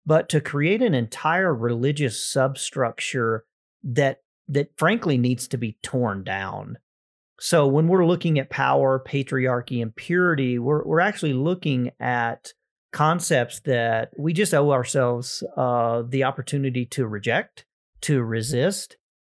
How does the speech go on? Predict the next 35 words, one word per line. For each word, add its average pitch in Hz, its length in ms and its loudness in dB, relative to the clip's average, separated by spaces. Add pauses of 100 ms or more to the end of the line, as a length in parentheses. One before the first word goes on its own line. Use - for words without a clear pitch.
(180)
and 151 240 4
to 156 60 4
really 254 300 2
radically 170 840 -2
reshape 156 760 0
our 117 140 0
faith 143 540 -2
around 123 400 0
something 131 460 -2
far 131 320 2
more 120 380 0
salvific 160 800 0
and 117 340 -2
something 131 300 -2
far 120 180 0
more 117 480 -2 (240)
transformational. 117 880 -2
So 165 200 2 (420)
there 208 240 6
is 269 140 2
another 214 260 4
way. 127 480 0
There 165 220 4
is 190 120 2
another 160 440 4
way 127 340 2
of 131 180 2
being 120 320 0
Christian 127 600 -4
that 120 160 -6
rejects 120 420 -4
all 131 160 0
three 123 280 -2
of 185 120 -2
these. 247 400 -2